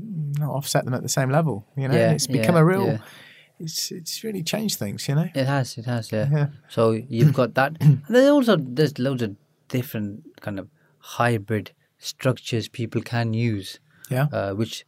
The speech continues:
Speaker 2: they don't think about, that there's so many different types of small reliefs, like use of Homer's office, for example. Uh, with
Speaker 1: Yes.
Speaker 2: Christmas coming up, the Christmas party,
Speaker 1: <clears throat>
Speaker 2: for example, trivial
Speaker 1: Yeah.
Speaker 2: benefits.
Speaker 1: Yeah. So,
Speaker 2: Uh,
Speaker 1: so you, you, use of home office, what you,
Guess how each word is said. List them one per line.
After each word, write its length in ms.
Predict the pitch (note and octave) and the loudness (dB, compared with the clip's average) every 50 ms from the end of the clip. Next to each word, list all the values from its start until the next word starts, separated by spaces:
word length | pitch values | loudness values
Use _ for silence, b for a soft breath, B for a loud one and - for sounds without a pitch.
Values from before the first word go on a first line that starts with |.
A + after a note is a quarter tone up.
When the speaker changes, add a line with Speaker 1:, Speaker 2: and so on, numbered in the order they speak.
| _ _ | _ _
Speaker 2:
they 100 | - G#2+ | -4 -2
don't 200 | G#2 A2 A2+ A2 | 0 0 -2 -2
think 220 | - A#2 A2 G2 - | -2 -2 -4 -2 -2
about, 280 | F#2+ G#2 G#2+ - D#3+ | -2 0 2 2 2
that 120 | - A2 D3+ | 4 6 6
there's 180 | D3+ A#2 A2 | 6 6 4
so 100 | - C3 | 2 2
many 140 | B2 A#2+ A2 | 2 2 2
different 240 | A2 A2+ - A2+ - | 0 -2 -4 -2 -2
types 180 | A2+ A2 - - | -2 -2 -2 -4
of 120 | G#2+ - - | -8 -8 -6
small 260 | - - B2 A#2+ A#2+ | -4 0 2 2 2
reliefs, 500 | A2 G#2 G#2 G#2+ A2 A2 A2 G#2+ - - _ B B B B B | 2 2 2 2 2 2 0 -2 -4 -12 _ B B B B B
like 100 | F#3+ F3+ | -2 2
use 200 | D#3+ F#3+ G3+ E3 | 4 4 4 4
of 80 | E3+ D3 | 4 6
Homer's 260 | D3 D3+ D3+ C#3+ B2+ | 6 6 6 6 6
office, 220 | D3 C#3+ C#3+ B2 - | 4 2 0 -2 -2
for 120 | - A2+ | 0 0
example. 440 | G#2 G2 A2 G#2 G2+ F#2+ - G2+ F#2 - b b b b b - | 0 0 0 -2 -2 -2 -4 -8 -10 -10 b b b b b -8
Uh, 400 | B2 A2 A2 - A2+ A2 G#2+ G#2 G#2+ A2+ | -8 -8 -8 -8 -6 -4 -4 -4 -6 -8
with 140 | A2 G#2 - - - - | -12 -12 -12 -14 -12 -4
Speaker 1:
Yes. 460 | D#3+ E3+ D#3+ C3+ A2 - - - - - | 0 2 2 2 2 -2 -6 -6 -4 -2
Speaker 2:
Christmas 260 | - F3 D#3+ D#3 C#3 | 0 0 0 0 -2
coming 260 | C#3+ C#3 C3+ B2+ A#2+ | -2 0 0 0 0
up, 120 | B2 A#2+ A#2+ | -2 -2 -4
the 80 | A#2 | -8
Christmas 340 | - - C#3+ C3+ - B2+ - | -10 -8 -8 -8 -8 -8 -8
party, 440 | - - D#3 C3 B2+ D#3 E3+ D3 - | -6 -2 -2 0 2 2 2 0 0
Speaker 1:
<clears throat> 120 | - - | -2 -6
Speaker 2:
for 80 | - A#2 | -6 -6
example, 420 | G#2 - - G#2+ G#2 - G2+ F#2+ - - | -6 -6 -6 -6 -6 -6 -8 -12 -12 -8
trivial 320 | - - D#3 D#3 B2+ B2 | -2 2 2 2 2 2
Speaker 1:
Yeah. 60 | A2+ | 0
Speaker 2:
benefits. 800 | G#2+ G2 C3+ C#3 C#3 B2+ - - - G2+ - - - - - - - - | -2 0 0 2 2 0 -2 -4 -10 -12 -12 -14 -18 -20 -18 -14 -8 -2
Speaker 1:
Yeah. 180 | D3 C3 A#2 - B B B B | 0 0 0 -2 B B B B
So, 160 | - - F3 D3+ D3 | 2 4 4 4 4
Speaker 2:
Uh, 40 | C#3+ | 4
Speaker 1:
so 220 | - - E3 C#3+ C#3 | 2 4 4 6 6
you, 420 | C#3 C3+ D3 F#3 F#3+ E3 D#3+ E3 | 6 4 4 2 2 2 2 0
you, 120 | - D#3 E3 D#3+ D#3 D3+ D#3+ | -2 -4 -4 -4 -2 -2 -2
use 160 | D#3+ D#3+ - | -2 -2 -2
of 140 | C3 A#2+ - | -4 -4 -2
home 220 | - D3+ C#3+ C3+ C3 | 0 0 0 2 0
office, 380 | B2+ - - C3+ B2 - - | -2 -4 -4 -6 -6 -6 -8
what 100 | B2+ - | -8 -6
you, 120 | A#2 D#3 | -6 -6